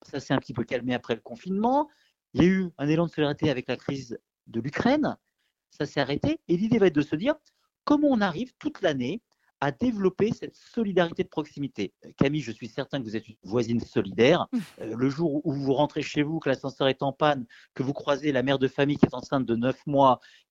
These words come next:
Speaker 1: et qui habite au cinquième avec ses courses, vous allez lui proposer de lui monter ses courses.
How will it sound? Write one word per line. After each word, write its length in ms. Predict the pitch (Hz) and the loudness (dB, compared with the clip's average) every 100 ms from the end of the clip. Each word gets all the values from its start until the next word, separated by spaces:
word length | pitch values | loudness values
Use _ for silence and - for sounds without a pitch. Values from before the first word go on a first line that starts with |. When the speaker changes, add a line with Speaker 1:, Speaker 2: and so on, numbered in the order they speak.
| - | 0
Speaker 1:
et 100 | 131 | 0
qui 160 | - | 2
habite 220 | 151 156 | 2 2
au 40 | 143 | -4
cinquième 360 | - 143 127 | -8 2 2
avec 140 | 120 - | 2 -4
ses 120 | 120 | -4
courses, 420 | - 202 226 - 110 - _ _ | 2 2 2 -2 -6 -6 _ _
vous 160 | 110 113 | -4 -2
allez 100 | 120 | -2
lui 60 | |
proposer 300 | 123 117 135 | -2 -4 -4
de 60 | 156 | -2
lui 80 | 127 | -2
monter 180 | 113 - | -2 -2
ses 160 | 175 | -2
courses. 320 | 160 120 - | -2 -4 -4